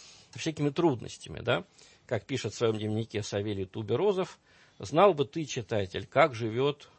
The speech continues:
обычный русский поп, сей, в кавычках, ненужный человек,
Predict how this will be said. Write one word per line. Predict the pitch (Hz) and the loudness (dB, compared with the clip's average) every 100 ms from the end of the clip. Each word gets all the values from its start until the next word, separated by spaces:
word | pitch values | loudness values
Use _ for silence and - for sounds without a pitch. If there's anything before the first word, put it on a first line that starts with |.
| - | -8
обычный | 104 110 120 - 107 | -6 -4 -6 -6 -6
русский | 120 - - 117 - - | -6 -10 -12 -14 -14 -8
поп, | 113 110 - - _ - | -2 -2 -4 -20 _ -12
сей, | - 147 147 139 | -6 0 0 0
в | - | -6
кавычках, | - 117 117 - 117 - | -4 -2 -2 -4 -8 -2
ненужный | 120 127 117 139 117 127 117 | 0 2 0 -2 -2 -4 -4
человек, | - 123 113 107 104 98 - | -4 -2 -2 0 0 -2 -8